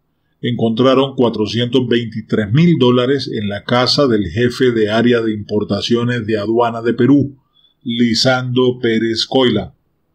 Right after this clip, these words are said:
Los agentes también realizaron un allanamiento en la sede de la empresa América Import E I R L,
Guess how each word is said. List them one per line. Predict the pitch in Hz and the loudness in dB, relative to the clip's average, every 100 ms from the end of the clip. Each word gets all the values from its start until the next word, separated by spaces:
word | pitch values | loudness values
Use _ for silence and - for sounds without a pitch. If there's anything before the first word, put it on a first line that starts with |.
| _ _ _ _ _ _ _ | _ _ _ _ _ _ _
Los | 127 123 | -2 2
agentes | 131 135 143 156 | 2 2 2 0
también | 156 135 131 | 2 0 0
realizaron | 127 135 123 131 131 135 139 | 2 2 2 2 2 2 -2
un | 139 | -4
allanamiento | 127 120 117 113 120 127 127 | -2 -2 -2 -4 -6 -4 0
en | 143 | 0
la | 110 110 | 2 0
sede | - 123 127 113 | 0 0 2 0
de | 104 | 0
la | 101 | -2
empresa | 101 123 123 123 120 113 | -4 0 0 0 -2 -2
América | 110 123 123 - 120 107 | -2 0 0 0 -2 -2
Import | 104 - 123 123 123 - | -6 -4 0 0 -2 -2
E | 123 123 139 | 0 0 0
I | 127 127 131 | -4 -2 -2
R | 117 110 113 143 | -2 -2 0 2
L, | 156 135 127 | 4 2 -2